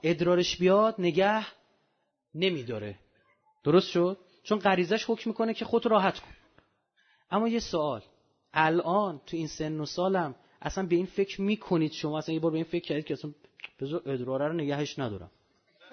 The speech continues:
گرفتی چی شد، چه مثالی بود؟ نه، امکان نداره. چرا؟ چون در صورت تکرار، در، به خاطر تکرار در وجود شما چی شد؟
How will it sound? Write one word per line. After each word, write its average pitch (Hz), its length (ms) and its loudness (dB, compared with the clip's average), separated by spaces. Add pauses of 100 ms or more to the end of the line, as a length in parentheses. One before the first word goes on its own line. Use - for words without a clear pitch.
(1500)
گرفتی 135 280 0
چی 131 140 -8
شد، 143 100 -8
چه 127 140 -8
مثالی 127 360 -6
بود؟ 127 200 -8 (260)
نه، 147 160 -4
امکان 180 400 4
نداره. 113 340 -6 (240)
چرا؟ 233 440 6 (920)
چون 269 260 0
در 170 300 -2
صورت 170 520 -4
تکرار، 190 960 4
در، 180 220 0
به 156 380 -4
خاطر 175 320 2
تکرار 190 300 2
در 202 160 2
وجود 180 240 0
شما 220 200 -2
چی 233 140 -4
شد؟ 233 280 -2